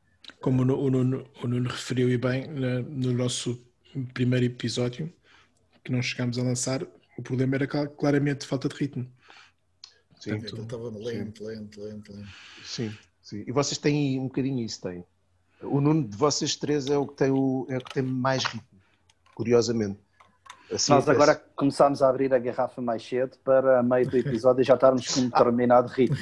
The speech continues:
Speaker 2: Há uma coisa engraçada que é, há uma coisa engraçada, eu acho, eu acho isto giro porque é, é a alteração, eh, daquilo que é o dia a dia de vocês três, do que eu conheço, a pessoa que tem mais ritmo,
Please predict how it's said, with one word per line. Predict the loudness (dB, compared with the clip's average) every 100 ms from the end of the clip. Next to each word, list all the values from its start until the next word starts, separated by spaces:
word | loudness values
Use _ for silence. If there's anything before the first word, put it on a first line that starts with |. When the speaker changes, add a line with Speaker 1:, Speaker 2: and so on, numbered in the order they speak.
| 4
Speaker 2:
Há | 6
uma | 6
coisa | 8 8 8
engraçada | 8 6 6 6 6
que | 4 6
é, | 6 2 -10 -6
há | 0
uma | 2
coisa | 4 2 2
engraçada, | 2 0 0 2 2 0 -4
eu | -6 0 2
acho, | 2 0 -6 -10
eu | -14 -4 -2
acho | 0 -2
isto | -4 -6
giro | -2 2 6 6 4 -2
porque | -6 2
é, | 4 6 4 0 -18 _ -4
é | 2 4
a |
alteração, | 4 4 2 4 4 4 4 0 -8 _ _ _ _ _
eh, | 0 4 4 4 2 -2 -4 -4 -4
daquilo | -4 -4 -6 -8 -20 _ _ _
que | -6 2
é | 2
o |
dia | 4 4
a | 4
dia | 4 0 0 _ _ _ _ -18 -18 -12
de | -6
vocês | 2 4 4 0
três, | 2 6 6 4
do | 2
que | 0
eu |
conheço, | 0 2 4 4 0 -4 -8
a |
pessoa | -6 0 2 2
que |
tem | 2 2
mais | 4 4
ritmo, | 2 0 -2 -4